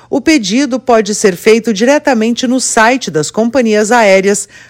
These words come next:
com laudo médico e preenchimento do formulário Medif. A legislação assegura uma rede de direitos para famílias de crianças com autismo, com foco em inclusão,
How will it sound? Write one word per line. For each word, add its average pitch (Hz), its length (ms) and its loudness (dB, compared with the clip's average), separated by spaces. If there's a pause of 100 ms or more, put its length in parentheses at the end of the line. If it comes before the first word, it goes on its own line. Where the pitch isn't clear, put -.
com 277 220 0
laudo 151 360 0
médico 220 720 -2
e 262 80 -2
preenchimento 247 840 -2
do 160 100 -4
formulário 220 960 2
Medif. 190 800 -4 (380)
A 185 200 2
legislação 247 880 2 (300)
assegura 269 580 0
uma 175 160 -2
rede 214 400 -2
de 202 160 -8
direitos 208 560 0
para 208 220 0
famílias 190 580 0
de 196 100 -6
crianças 233 600 -2
com 254 260 0
autismo, 202 680 -2 (380)
com 302 240 0
foco 240 460 0
em 165 180 -2
inclusão, 220 580 2